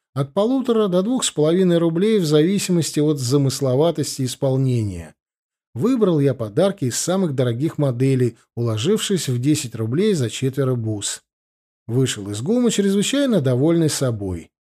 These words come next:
Дамы мои точно будут в восторге. Встретились мы все вместе в итоге не через два часа, а через два с половиной.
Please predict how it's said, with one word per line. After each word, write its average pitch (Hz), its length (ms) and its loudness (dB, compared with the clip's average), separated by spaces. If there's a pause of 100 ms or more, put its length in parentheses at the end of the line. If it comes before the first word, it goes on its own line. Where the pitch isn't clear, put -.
(200)
Дамы 214 420 -2
мои 196 240 2
точно 139 460 0
будут 92 320 -12
в 104 80 -6
восторге. 101 760 -6 (760)
Встретились 139 720 2
мы 127 140 0
все 117 200 -4
вместе 185 440 0
в 180 100 2
итоге 170 380 2
не 143 140 2
через 127 340 -2
два 170 220 0
часа, 131 340 -2
а 101 80 -6
через 110 280 -6
два 120 220 -2
с - 60 -8
половиной. 117 680 -4